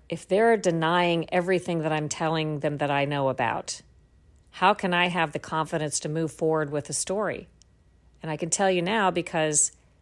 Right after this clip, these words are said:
she's passed away, but Doctor Bernadine Healy was one of my sources. She couldn't speak on camera, but she had told me, gosh, from months before I started investigating the Red Cross,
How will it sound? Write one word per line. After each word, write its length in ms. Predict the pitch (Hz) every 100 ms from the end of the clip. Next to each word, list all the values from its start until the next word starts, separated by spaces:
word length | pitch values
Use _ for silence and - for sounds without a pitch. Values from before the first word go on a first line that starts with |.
| _
she's 260 | - - 180
passed 380 | - 175 156 -
away, 520 | 165 214 220 156 156 _ _ _ _ _ _ _ -
but 260 | 170 156
Doctor 340 | - 196 - 180
Bernadine 500 | 196 214 180 175 165
Healy 320 | 180 240 190
was 180 | 156 156
one 160 | 151
of 60 | 151
my 100 | 151
sources. 720 | 151 196 262 - - - - _ _ _ _ _
She 160 | - -
couldn't 240 | - 233
speak 320 | 196 - 208 185
on 160 | 160
camera, 520 | 147 185 226 202 139 127 _ _ _ _ _ _
but 140 | 165
she 220 | - 247
had 140 | 269 -
told 220 | 190 190
me, 320 | 190 170 165 _ _ _ _ -
gosh, 300 | 175 180 -
from 200 | 170 156
months 300 | 165 196 -
before 380 | 170 - 180 175
I 80 |
started 480 | 151 - 156 165 160
investigating 640 | 147 151 190 - 156 143 139
the 80 |
Red 180 | 131 135
Cross, 480 | - 151 135 135 -